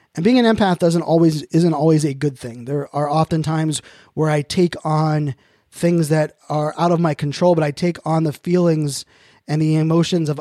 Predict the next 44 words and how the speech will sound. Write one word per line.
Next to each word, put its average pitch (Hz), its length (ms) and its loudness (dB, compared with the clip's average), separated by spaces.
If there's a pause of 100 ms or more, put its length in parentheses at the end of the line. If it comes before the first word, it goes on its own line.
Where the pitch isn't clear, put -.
others 156 380 2
when 156 100 -2
they're 175 120 0
not 185 160 2
even 156 160 0
asking 143 440 -6
me 139 80 -6
to 139 80 -4
do 175 200 0
so. 131 320 -6
And, 135 180 -10 (400)
and 160 80 -6
that's 170 160 -2
something 180 240 4
that 160 80 2
I 151 140 0
have 160 140 2
to 147 80 -2
work 160 220 0
on 131 140 -4
myself. 131 440 -4
And 143 120 -6
I 151 120 -8
will 156 200 0
also 185 280 2
say, 156 280 -2
like, 147 280 -4 (480)
you 165 100 -2
know, 151 100 0
for 160 240 -2
me, 185 360 2
uh, 156 360 -6
not 175 240 -2
only 175 220 4
as 160 260 0
someone 160 220 -2
that 156 100 -2
is 143 80 -4
neurodiverse, 151 720 0
but 160 80 -2
also 156 240 0
someone 156 300 -2
that 147 180 -2
wears, 147 400 -2